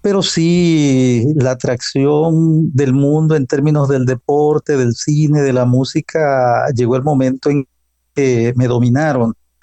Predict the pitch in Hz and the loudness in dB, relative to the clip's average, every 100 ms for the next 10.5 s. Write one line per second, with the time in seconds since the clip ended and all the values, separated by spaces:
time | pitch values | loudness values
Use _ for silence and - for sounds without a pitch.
0 | _ - 143 135 147 135 - 139 127 127 | _ -4 -4 -2 -2 -2 -4 -4 -2 0
1 | 151 190 - - 185 185 - 139 127 120 | 0 -2 -4 -4 -2 -2 -2 0 2 0
2 | 117 117 131 - - _ _ - 135 135 | 0 0 -2 -6 -12 _ _ -2 0 2
3 | 135 147 185 190 165 120 120 127 - 156 | 2 0 0 0 0 2 0 0 -2 -2
4 | 180 180 _ _ _ _ _ _ _ 160 | -2 -2 _ _ _ _ _ _ _ -2
5 | 147 143 143 139 - 139 135 139 - 123 | 0 0 0 -2 -2 0 2 0 0 -4
6 | - 165 202 170 156 185 185 160 151 180 | -2 -2 0 2 2 2 2 0 -2 -2
7 | 165 165 165 156 139 139 147 151 151 160 | -2 0 -2 -2 0 0 0 0 0 0
8 | 160 151 143 135 123 - - 139 143 - | 0 0 0 -2 -4 -8 -2 0 0 -2
9 | 165 - - 135 - 143 151 - 127 - | -6 -6 -2 -2 -2 -2 -2 -2 -8 -2
10 | 127 120 139 147 156 | -2 -2 -2 -2 -4